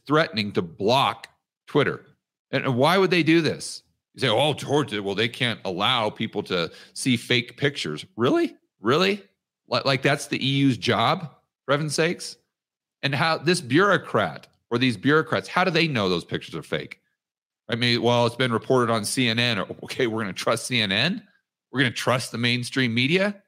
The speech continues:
No, they're in the back pocket of the Malthusian cult. They're just the useful idiots. So you see how this comes full circle. It's very incestuous. The bureaucrats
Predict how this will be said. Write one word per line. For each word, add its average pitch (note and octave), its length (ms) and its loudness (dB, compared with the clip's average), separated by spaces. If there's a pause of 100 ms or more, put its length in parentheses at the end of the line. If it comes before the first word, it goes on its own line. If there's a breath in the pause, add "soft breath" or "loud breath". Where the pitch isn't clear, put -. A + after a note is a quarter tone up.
No, B3+ 200 2
they're F3 120 0
in F3+ 60 0
the E3+ 80 2
back D#3 340 -2
pocket F#3 420 0 (880)
of D#3+ 100 -6
the G3 60 -2
Malthusian G3+ 680 2
cult. A#3 560 0
They're G3 100 4
just F#3 200 -2
the D3+ 100 0
useful F3+ 420 0
idiots. G#3+ 540 0 (520)
So - 100 0
you F#3+ 60 6
see F#3+ 160 0
how A3 80 4
this F#3 200 -2
comes F3+ 280 -2
full E3+ 260 0
circle. G#3 360 0
It's G2+ 120 -4
very E3+ 220 2
incestuous. C#3 880 -2 (420)
The C3+ 60 -4
bureaucrats B2+ 920 0